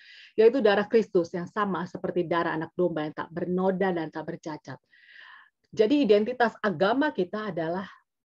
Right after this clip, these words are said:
Kristen, oke? Lalu apa? Kita adalah umat tebusan. Dan Dia penebus. Lalu apa efeknya sebagai umat tebusan?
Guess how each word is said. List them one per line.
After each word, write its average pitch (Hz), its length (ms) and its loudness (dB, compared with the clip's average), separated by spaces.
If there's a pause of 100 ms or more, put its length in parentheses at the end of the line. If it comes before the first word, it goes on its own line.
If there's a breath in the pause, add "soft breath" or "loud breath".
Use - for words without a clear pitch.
(160)
Kristen, 180 560 -4 (320)
oke? 208 460 0 (260)
Lalu 185 240 4
apa? 226 320 -4
Kita - 380 -6
adalah 175 420 -4 (160)
umat 202 320 0 (240)
tebusan. 151 640 -4 (1500)
Dan 165 320 0
Dia 180 360 2 (280)
penebus. 160 640 -4 (1900)
Lalu 220 240 6
apa 208 320 -2
efeknya 190 560 -2 (160)
sebagai 180 800 0
umat 185 320 -2
tebusan? 160 480 -6